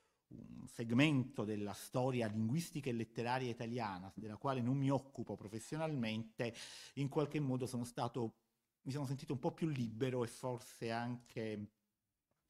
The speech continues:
costretto a selezionare quegli oggetti che mi sembravano,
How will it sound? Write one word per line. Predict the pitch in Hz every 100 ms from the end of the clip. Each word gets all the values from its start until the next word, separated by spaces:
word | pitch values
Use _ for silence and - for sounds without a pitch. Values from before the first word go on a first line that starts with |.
| _ _ _ _ - - - - -
costretto | - 147 - 175 135 - - 135
a | 117
selezionare | - 139 131 - 151 113 104 101 110
quegli | - 147 120 123
oggetti | 135 110 101 - _ - 104
che | - 110 -
mi | 113
sembravano, | 113 110 104 92 90 98 95 95 92 92 92 92 95 92